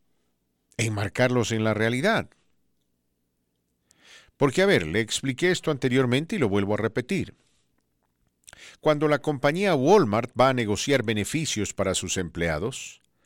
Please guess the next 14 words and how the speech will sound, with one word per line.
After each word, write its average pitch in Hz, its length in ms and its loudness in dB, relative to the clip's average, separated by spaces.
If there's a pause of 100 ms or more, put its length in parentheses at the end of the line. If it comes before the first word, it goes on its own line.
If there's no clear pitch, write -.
(540)
tiene 151 320 4
a 151 40 4
millones. 147 1120 -2 (600)
Sí. 135 460 -6 (1080)
Calculo 135 400 -2
yo 151 180 0
que 95 120 -10
en 87 60 -4
los 87 120 -6
Estados 110 320 -6
Unidos 104 240 -4
de 82 60 -4
América, 101 480 -4 (800)
pues, - 420 -10